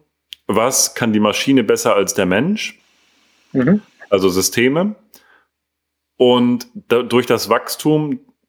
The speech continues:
Speaker 1: digitalisieren, immer mehr digitalisieren und gleichzeitig aber Leute einstellen, die ihr Unternehmen voranbringen und sich nicht mehr mit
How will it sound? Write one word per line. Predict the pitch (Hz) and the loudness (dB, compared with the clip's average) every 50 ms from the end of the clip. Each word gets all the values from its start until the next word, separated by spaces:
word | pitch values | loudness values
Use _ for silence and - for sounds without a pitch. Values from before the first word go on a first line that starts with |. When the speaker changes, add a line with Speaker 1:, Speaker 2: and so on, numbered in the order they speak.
| _ - | _ -4
Speaker 1:
digitalisieren, | 120 113 120 117 - 117 110 107 101 95 110 131 147 143 | -2 -2 -2 -2 -2 -2 0 0 -2 0 0 0 2 2
immer | 127 113 110 107 | 2 0 0 2
mehr | 110 120 123 | 2 0 0
digitalisieren | 123 135 139 139 - - 139 135 131 127 135 143 139 | -2 -4 -8 -8 -6 -4 -2 -2 -2 0 0 0 0
und | 113 107 - | 0 -2 0
gleichzeitig | 101 98 104 113 117 - - 135 123 117 - | 0 0 0 0 -2 0 0 0 0 0 -2
aber | 120 107 104 98 | 0 0 2 2
Leute | 104 110 117 123 110 | 4 2 2 0 0
einstellen, | 120 120 113 - - 123 120 120 123 123 120 - _ _ _ - | -2 -2 -4 -2 0 0 0 0 0 -2 -6 -10 _ _ _ -2
die | 113 | 0
ihr | 113 123 | 0 0
Unternehmen | 120 107 110 104 107 113 117 117 110 | 2 0 0 2 2 2 2 0 -2
voranbringen | - - 95 90 110 123 131 123 123 123 117 | -2 -2 0 0 2 0 2 0 0 0 -2
und | 110 104 - | -4 -4 -6
sich | 107 92 - | -6 -6 -6
nicht | 120 123 - - | -8 -8 -6 -4
mehr | 117 104 101 | -2 0 0
mit | 101 101 98 - - - - _ | 0 0 -2 -2 -12 -18 -18 _